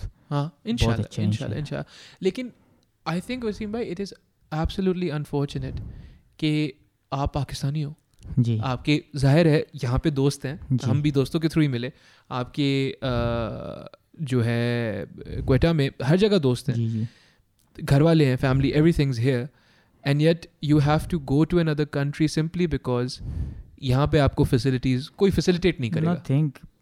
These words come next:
Speaker 2: यहाँ पे आपको जिम नहीं है। जिस, जिस level की जिम में आप, अ, training करेंगे, जिस level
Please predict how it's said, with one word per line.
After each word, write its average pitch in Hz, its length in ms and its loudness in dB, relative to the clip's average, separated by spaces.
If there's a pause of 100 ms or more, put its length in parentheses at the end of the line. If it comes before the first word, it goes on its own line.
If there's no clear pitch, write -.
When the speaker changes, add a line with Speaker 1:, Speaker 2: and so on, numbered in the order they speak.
(120)
Speaker 2:
यहाँ 127 400 0
पे 175 140 0
आपको 165 300 0
जिम 160 180 6
नहीं 190 280 10
है। 165 200 4 (600)
जिस, 147 320 2
जिस 151 400 2
level 151 360 4
की 139 160 -2
जिम 147 200 6
में 147 240 8
आप, 135 280 2
अ, 131 120 0 (540)
training 131 580 6
करेंगे, 135 480 6
जिस 127 280 -4
level 131 360 2